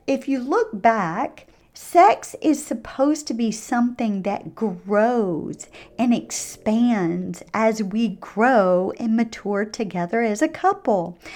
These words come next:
Our sex life should actually get better over time, not worse. I know that it waxes and wanes due to circumstances, due to the fact that we may have children,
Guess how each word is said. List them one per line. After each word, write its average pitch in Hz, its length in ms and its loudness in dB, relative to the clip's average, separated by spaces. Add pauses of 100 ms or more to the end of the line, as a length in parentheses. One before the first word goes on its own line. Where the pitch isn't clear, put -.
(440)
Our 311 180 8
sex 427 540 2
life 220 300 4
should 240 220 2
actually 320 540 0
get 240 360 -4 (260)
better 233 640 2
over 180 300 2
time, 190 840 0 (440)
not 262 380 6
worse. 185 640 0 (360)
I 294 180 10
know 302 300 8
that 349 220 -2
it - 180 0
waxes 254 720 -2
and 208 240 0
wanes 214 600 0
due 247 220 -2
to 285 140 -10
circumstances, 220 1200 -2 (320)
due 254 160 2
to - 160 -8
the 240 80 2
fact 190 400 -6
that 190 200 -2
we 196 120 -6
may 175 240 -4
have 170 300 -8
children, 254 920 2